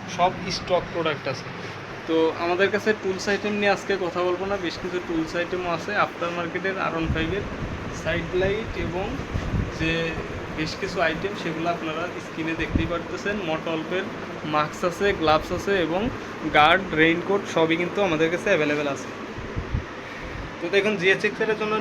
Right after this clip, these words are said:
নুল একটা, আহ, ফুট রেস্ট আছে, খুবই ভালো পারফরমেন্স এটা।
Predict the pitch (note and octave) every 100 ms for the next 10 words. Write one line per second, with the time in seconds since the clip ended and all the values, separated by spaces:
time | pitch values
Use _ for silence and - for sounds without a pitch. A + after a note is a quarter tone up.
0 | F#3+ F#3+ G#3 A#3 - D#3+ - F#3 A3+ -
1 | - - - D#3 D3 D3 D3 - - F#3+
2 | F3+ G3 - F3 D3+ F#3 A3 F#3+ F3+ D#3+
3 | C#3+ D3 D#3+ D3+ D3+ D#3 D#3 D#3 D3